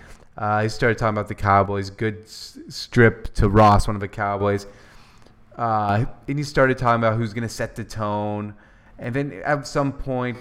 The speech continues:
you know, he goes, someone tweeted at him, said, "Dez Bryant, please come back. Please have Kim call Jerry first thing Monday," his agent, Kim,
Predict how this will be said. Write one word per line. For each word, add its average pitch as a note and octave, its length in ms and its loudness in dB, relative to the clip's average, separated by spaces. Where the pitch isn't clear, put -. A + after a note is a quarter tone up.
you B2 120 0
know, A2 180 4
he B2 260 -6
goes, B2+ 400 0
someone C3 320 -2
tweeted D3 380 -2
at A#2 220 0
him, A2+ 200 -6
said, A#2+ 340 -10
"Dez D3 240 8
Bryant, C#3+ 320 10
please D3+ 300 6
come C3+ 220 0
back. C3 360 4
Please D3+ 240 4
have C#3 420 2
Kim D3 260 -2
call C#3 240 2
Jerry C3+ 300 2
first C3 340 0
thing B2 220 -6
Monday," A#2 340 -8
his G#2 140 -12
agent, G2+ 380 -14
Kim, G#2+ 220 -8